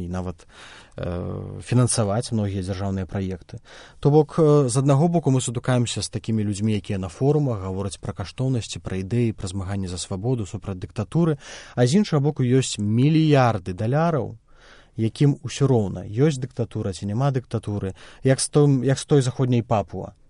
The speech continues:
Вось гэты чалавек бедны прыехаў, змагаецца за незалежнасць,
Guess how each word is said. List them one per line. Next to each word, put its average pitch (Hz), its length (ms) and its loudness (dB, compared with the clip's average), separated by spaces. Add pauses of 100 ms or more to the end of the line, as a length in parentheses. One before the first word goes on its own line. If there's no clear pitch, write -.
(140)
Вось 110 160 -4
гэты 120 160 0
чалавек 113 400 2
бедны 95 320 -4
прыехаў, 131 560 0
змагаецца 107 400 0
за 104 160 -2
незалежнасць, 143 720 0